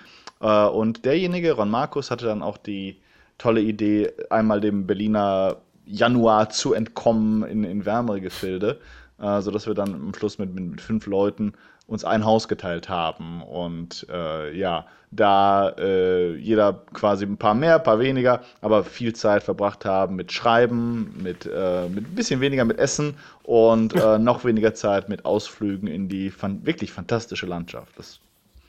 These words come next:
Speaker 1: das hätte ich auch nicht erwartet. Also die, die Landschaft, die, die, die Leute, die Natur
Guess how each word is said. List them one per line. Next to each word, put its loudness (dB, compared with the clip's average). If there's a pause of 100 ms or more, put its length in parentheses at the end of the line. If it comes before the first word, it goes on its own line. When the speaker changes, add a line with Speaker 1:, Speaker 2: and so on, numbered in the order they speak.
(320)
Speaker 1:
das -12
hätte 4
ich 6
auch 6
nicht 0
erwartet. 0
Also -8
die, -8 (340)
die -2
Landschaft, 2
die, 0
die, -4
die -6
Leute, 4
die -6
Natur -4